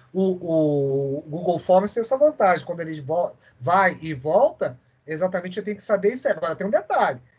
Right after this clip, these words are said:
Eu vou mandar a prova e vou deixar lá. Eu não vou tá, provavelmente eu vou tá finalizado com vocês, talvez eu não esteja aqui.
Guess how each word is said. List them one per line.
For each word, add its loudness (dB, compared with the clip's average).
Eu 0
vou -2
mandar 4
a -2
prova 0
e -2
vou 0
deixar -2
lá. 2
Eu -6
não -10
vou -6
tá, -4
provavelmente 0
eu -10
vou -8
tá -6
finalizado -4
com -14
vocês, -6
talvez -2
eu -6
não -8
esteja -8
aqui. -6